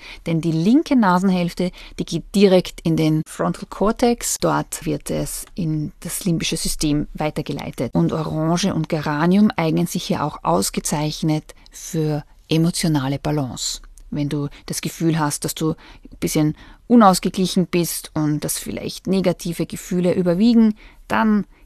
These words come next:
gerne Orange und Geranium. Wie immer, entweder einatmen durch Inhalation, auf die Haut geben, einmassieren. Dazu eignet sich immer Handgelenke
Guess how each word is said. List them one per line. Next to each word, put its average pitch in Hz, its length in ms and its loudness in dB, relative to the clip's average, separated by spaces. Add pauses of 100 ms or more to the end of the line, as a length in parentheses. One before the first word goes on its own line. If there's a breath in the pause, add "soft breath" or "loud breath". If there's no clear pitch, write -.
gerne 156 420 0
Orange 156 540 -2
und 151 120 -6
Geranium. 143 640 -6
Wie 214 220 4
immer, 165 360 2 (160)
entweder 180 600 2 (720)
einatmen 185 760 2
durch 185 160 -2
Inhalation, 196 920 0
auf 170 280 4
die 165 120 -2
Haut 190 440 4
geben, 165 480 2 (280)
einmassieren. 160 920 0 (260 soft breath)
Dazu - 240 -6
eignet 160 320 -2
sich - 240 -10
immer 165 280 2 (220 loud breath)
Handgelenke 160 1040 -2